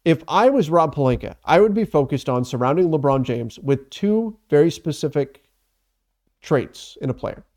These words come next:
Floor spacing on the offensive end, defense on the other end. That's it. Just give me guys who are good defenders and can give you some floor spacing and shooters. Much easier said than done. Much easier said than done. A lot of teams are looking for guys who can do that. And ideally, you're gonna try to find wings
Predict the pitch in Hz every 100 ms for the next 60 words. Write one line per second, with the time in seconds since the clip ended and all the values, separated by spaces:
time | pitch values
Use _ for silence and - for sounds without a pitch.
0 | _ _ _ _ _ _ _ _ _ _
1 | _ - 170 196 - 202 196 185 160 151
2 | 139 143 - 139 135 131 127 151 143 139
3 | 127 - - - _ _ - 139 131 113
4 | 95 - _ _ 151 147 123 127 - 202
5 | 214 185 175 160 151 139 196 - 160 156
6 | 156 - _ _ _ - 156 156 139 147
7 | 131 143 139 127 127 127 117 - 113 135
8 | 120 - 120 - - _ _ 147 165 135
9 | 139 123 117 123 113 110 - - _ _
10 | - 151 208 190 160 147 127 123 123 117
11 | 110 - 127 160 165 - 123 - 143 131
12 | 127 120 123 117 - - 123 131 123 _
13 | _ _ _ _ - 127 127 156 175 160
14 | 139 143 135 139 127 127 123 117 110 101
15 | -